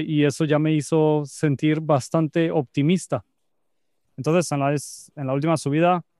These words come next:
donde primero se trataba, ah, de mantener a Remco Evenepoel a distancia y trabajar juntos, pero él simplemente estaba allí en el grupo. Ahí estaba Primoz Roglic, estaba Florian Lipovic,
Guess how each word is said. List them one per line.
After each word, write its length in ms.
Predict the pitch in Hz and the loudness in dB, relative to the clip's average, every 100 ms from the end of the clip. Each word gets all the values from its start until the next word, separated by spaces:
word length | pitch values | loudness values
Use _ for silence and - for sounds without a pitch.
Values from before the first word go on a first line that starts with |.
| _ | _
donde 500 | 147 160 165 170 165 | -2 0 2 2 2
primero 260 | - 139 156 | -2 -4 -4
se 140 | 156 | -4
trataba, 640 | 143 131 143 151 156 147 135 | -4 0 2 4 2 0 -6
ah, 280 | 143 139 135 | -6 -4 -2
de 120 | 135 | -2
mantener 440 | 135 131 135 147 | -4 -2 0 2
a 160 | 151 131 | 4 2
Remco 280 | 131 151 147 | 2 0 2
Evenepoel 560 | 151 151 143 147 151 156 | 2 2 0 0 0 -2
a 80 | - | -6
distancia 640 | 123 - 147 151 175 170 170 | -8 -4 -4 -2 0 0 0
y 60 | |
trabajar 360 | 143 135 127 139 | -2 -4 -2 -4
juntos, 520 | - 170 165 175 - | 0 -2 0 -2 -2
pero 220 | 147 131 | -2 0
él 80 | 139 | -2
simplemente 500 | - 151 139 139 151 | -2 -4 -2 -2 -2
estaba 560 | 147 - 139 143 147 135 | -2 0 2 4 2 0
allí 180 | 131 139 | -2 -2
en 60 | |
el 140 | 135 127 | -2 -2
grupo. 400 | 143 160 175 - _ _ _ _ _ _ _ _ _ _ | -2 2 0 -2 _ _ _ _ _ _ _ _ _ _
Ahí 160 | 143 143 | -2 -2
estaba 500 | - 156 160 160 151 | 2 2 4 4 0
Primoz 320 | 147 147 131 | -2 -4 0
Roglic, 600 | 143 175 185 185 - - | 2 2 2 0 -4 -18
estaba 360 | - - 139 127 | -18 -4 -2 -2
Florian 280 | 135 127 123 | -2 -4 -2
Lipovic, 540 | 147 156 143 156 170 | -2 0 0 0 -2